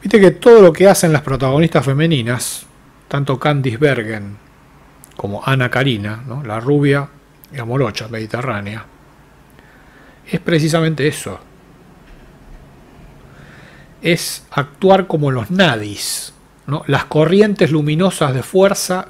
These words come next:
que atraviesan y animan la corporeidad. Siempre le están pegando en el cuerpo al protagonista, a Nicolás, para que despierte. Es como que siempre le están encendiendo el motor para que arranque,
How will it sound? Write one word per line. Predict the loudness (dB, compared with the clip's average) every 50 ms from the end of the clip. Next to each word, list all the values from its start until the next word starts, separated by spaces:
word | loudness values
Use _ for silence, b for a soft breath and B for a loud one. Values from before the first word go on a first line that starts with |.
| -18 _
que | -6 -6
atraviesan | -6 -4 -4 -4 -2 0 2 0 0 0 0 -2 -2 -4 -4
y | -6 -4
animan | -4 -2 -2 -2 -2 0 -2 -2 -2 -2
la | -4 -4
corporeidad. | -4 -4 -6 -6 -6 -6 -6 -4 -4 -4 -4 -2 -2 -4 -4 -6 -8 -12 -16 _ _ _ _ _ _ _ _ _ _ _ _ _ _ _ b b b b b b
Siempre | b 2 2 4 4 4 2 2 0
le | 0
están | 0 0 0 0 0 2
pegando | 0 2 2 2 2 2 2 0
en | 0
el | -2 -4 0
cuerpo | 4 4 4 4 2 -6 -10 -10 -10 -10 -10 -14 _ _ _ _ _
al | -8 -8 -8
protagonista, | -8 -12 -8 -8 -8 -8 -8 -10 -12 -14 -18 -18 _ -18 -16 -16 -18 _ _ _ _ _
a | -16 -14
Nicolás, | -14 -14 -14 -10 -10 -10 -10 -10 -12 -14 -14 -16 -16 -16 -20 -20 _ b b b b b b b b b _ _
para | _ -6 -6 -6 -6
que | -6 -6
despierte. | -6 -6 -10 -8 _ -2 0 0 0 -2 -8 _ _ -14 -14 -14 -18 _ _ _ b b b b b b b b b b b b b
Es | b 2
como | 4 6 6 6
que | 4 2
siempre | 2 2 2 2 4 6 6
le | 6
están | 6 4 2 2 2 2 -2 -4
encendiendo | -2 -2 -2 -2 -2 -2 -2 0 2 2 2 4 2 2
el | 2
motor | 2 -2 -4 -2 0 0 0 0 -2 -8 -16 -20 _ _ _ _ _ _ _ _ _ _ _
para | -8 -6 -6
que | -8 -6
arranque, | -6 0 2 2 2 2 0 -6 -10 -10 -12 -12